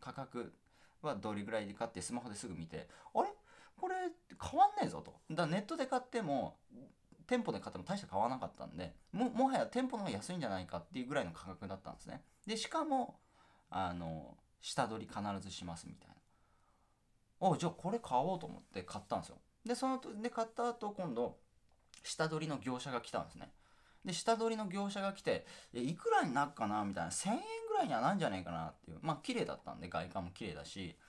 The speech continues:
多分、一年半ぐらいしか使ってないんですよね。で、千円ぐらいにはなんじゃないかなって予想したらいくらだと思います？下取り価格。下取り価格いくらだと思います？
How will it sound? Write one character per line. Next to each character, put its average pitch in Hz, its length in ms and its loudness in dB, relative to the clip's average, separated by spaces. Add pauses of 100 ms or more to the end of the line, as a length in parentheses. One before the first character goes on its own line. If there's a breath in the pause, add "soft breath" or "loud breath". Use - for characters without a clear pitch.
(600 loud breath)
多 214 140 -2
分、 101 360 -4 (220)
一 160 380 -4
年 233 200 2
半 233 280 0
ぐ 233 80 0
ら 202 80 4
い 139 40 2
し - 60 -8
か - 80 -2
使 - 160 -8
っ - 20 -4
て - 140 -10
な 120 80 0
い - 40 2
ん - 40 -2
で - 60 -8
す - 20 -14
よ - 60 -12
ね。 - 200 -12 (380 soft breath)
で、 - 60 -6
千 - 240 0
円 247 200 2 (220)
ぐ 415 80 -6
ら 415 80 -6
い - 80 -12
に 190 60 -8
は - 80 -6
な 320 100 -4
ん - 60 -14
じ - 60 -12
ゃ - 20 -10
な - 160 -12
い - 20 -14
か - 60 -6
な 285 80 -2 (500)
っ - 160 -8
て 170 340 -4
予 147 140 0
想 160 140 -2
し 160 80 -10
た - 80 -2
ら 104 60 -2
い 156 40 -6
く 240 80 -6
ら 139 80 0
だ 95 80 0
と - 120 -12
思 85 60 -6
い 85 60 -4
ま - 60 -6
す？ 85 100 -12
下 - 220 -8
取 82 120 -8
り 85 60 -12
価 82 120 -4
格。 - 300 -16 (840 loud breath)
下 214 240 4
取 220 120 0
り 214 60 -4
価 214 120 2
格 110 200 -2
い 120 60 -8
く 139 80 0
ら 95 80 2
だ 82 100 -4
と - 60 -10
思 57 100 -10
い - 20 -10
ま 53 80 -12
す？ - 120 -16